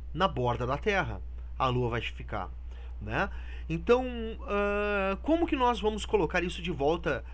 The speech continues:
pro mundo real, né? Pro verdadeiro formato da Terra, né? Eu vou precisar da ajuda de todos vocês. É um trabalho em equipe aqui, certo? Eu quero que vocês comentem aí. Ô, Ale, eu acho que isso acontece por causa desse movimento da Lua, desse movimento do Sol,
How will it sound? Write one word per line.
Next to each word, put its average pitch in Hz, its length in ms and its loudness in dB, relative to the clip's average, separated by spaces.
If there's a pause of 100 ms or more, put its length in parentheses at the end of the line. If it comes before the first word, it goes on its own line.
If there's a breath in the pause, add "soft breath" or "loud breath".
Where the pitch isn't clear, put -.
(100)
pro 160 140 2
mundo 156 240 4
real, 110 360 4
né? 131 280 0 (240 loud breath)
Pro 131 100 -4
verdadeiro 156 400 2
formato 139 420 -2
da 131 120 0
Terra, 95 420 -4
né? 127 240 -6 (260 loud breath)
Eu 120 120 0
vou 135 120 2
precisar 175 600 -2 (480 loud breath)
da 160 100 4
ajuda 147 280 2
de - 100 0
todos 156 180 -2
vocês. 202 340 -4
É 120 40 -2
um 123 80 -2
trabalho 123 300 0
em 196 100 -2
equipe 220 380 -2
aqui, 147 300 -4 (440 loud breath)
certo? 165 580 -2 (200 loud breath)
Eu 110 80 -4
quero 151 160 0
que 156 60 -6
vocês - 200 -6
comentem 156 540 -2
aí. 131 320 -2 (380 loud breath)
Ô, 123 80 -2
Ale, 147 420 0
eu 117 180 0
acho 139 260 0
que 151 540 -4
isso 170 360 -2
acontece 165 640 -2 (240 loud breath)
por 127 100 -4
causa 135 180 0
desse 185 280 0
movimento 131 400 -4
da 156 80 4
Lua, 127 500 0
desse 131 180 -8
movimento 120 420 -6
do - 80 -10
Sol, 135 600 2